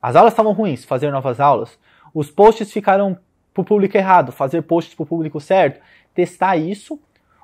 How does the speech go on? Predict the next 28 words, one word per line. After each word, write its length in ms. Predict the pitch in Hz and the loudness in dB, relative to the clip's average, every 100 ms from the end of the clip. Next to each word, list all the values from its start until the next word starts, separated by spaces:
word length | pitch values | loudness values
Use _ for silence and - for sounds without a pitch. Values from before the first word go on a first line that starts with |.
| - | 2
Ou 140 | 202 | 4
você 300 | 269 285 269 | 4 2 0
pode 480 | 262 190 190 208 339 - _ - | 2 4 4 4 -4 -8 _ -10
mudar. 500 | 175 339 240 226 _ _ _ | 0 4 4 2 _ _ _
Não 300 | 160 175 175 | -12 -6 0
é 180 | 170 185 | 2 2
vergonha 420 | 185 180 175 208 | 0 -2 -4 -4
pra 140 | 214 | -4
ninguém. 400 | 220 254 202 180 _ _ - | -6 -4 -6 -8 _ _ -12
A 40 | |
gente 120 | 156 | -8
chama 240 | 180 160 160 | -6 -4 -4
isso 200 | 165 165 | -6 -10
no 400 | 156 143 123 123 - - | -6 -6 -6 -10 -18 -12
empreendedorismo 840 | 151 147 165 160 160 156 165 190 | -12 -6 -4 -2 -2 -4 -4 -6
de 220 | 170 196 | -6 -8
pivotar, 600 | - 214 240 262 185 135 | -4 -2 0 0 2 0
né? 180 | 139 - _ _ _ | -2 -10 _ _ _
Então, 200 | - 196 | -4 -2
fazer 200 | 196 208 | -2 -2
um 140 | 247 294 _ - | -4 -8 _ -4
pivô. 400 | 302 233 202 - _ _ _ | 2 2 2 -4 _ _ _
Beleza, 300 | 262 277 185 | 4 4 4
eu 40 | |
tava 160 | 180 196 | 4 2
falando 360 | 196 214 202 202 | 2 0 0 -4
com 360 | 202 202 196 | -6 -4 -4
idosos. 640 | 202 170 180 135 120 - | -2 4 6 4 0 -20